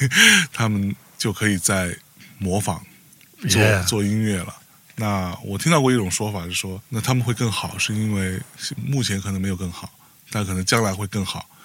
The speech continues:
Speaker 1: 是因为他们不会犯错，而人类的弹奏也好、敲击也好、唱也好，总是会犯错。那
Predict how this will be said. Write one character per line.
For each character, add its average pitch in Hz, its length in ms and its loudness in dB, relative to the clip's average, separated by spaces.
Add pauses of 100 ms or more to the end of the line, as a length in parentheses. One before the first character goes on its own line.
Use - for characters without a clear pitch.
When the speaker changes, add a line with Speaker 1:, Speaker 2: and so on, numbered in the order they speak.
(300)
Speaker 1:
是 - 180 -4
因 107 160 0
为 95 220 -2
他 107 140 -6
们 104 80 -2
不 104 80 -2
会 101 80 0
犯 92 220 -4
错， - 360 -4 (580)
而 98 260 0
人 98 300 -2
类 101 240 -2 (800)
的 90 320 -4
弹 - 200 -4
奏 95 360 -4 (380)
也 92 100 -6
好、 - 360 -10 (500)
敲 98 260 -2
击 98 200 -2
也 90 120 -2
好、 87 400 -12 (400)
唱 107 300 0
也 85 160 -8
好， - 260 -14 (380)
总 85 160 -4
是 92 60 -4
会 107 160 -4
犯 92 180 -6
错。 - 280 -8 (840)
那 90 500 -4